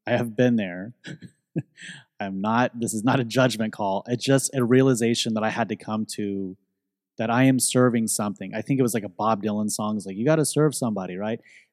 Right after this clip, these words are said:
That's the truth. You are always serving somebody. It's either you're serving yourself or you're serving your community, you're serving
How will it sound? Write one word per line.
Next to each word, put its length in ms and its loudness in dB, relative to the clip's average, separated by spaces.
That's 340 2
the 100 2
truth. 600 -2
You 260 6
are 100 8
always 400 8
serving 340 4
somebody. 500 0
It's 200 -6
either 140 4
you're 160 2
serving 340 2
yourself 600 4
or 100 -6
you're 120 -2
serving 360 0
your 120 0
community, 480 0
you're 240 -4
serving 600 0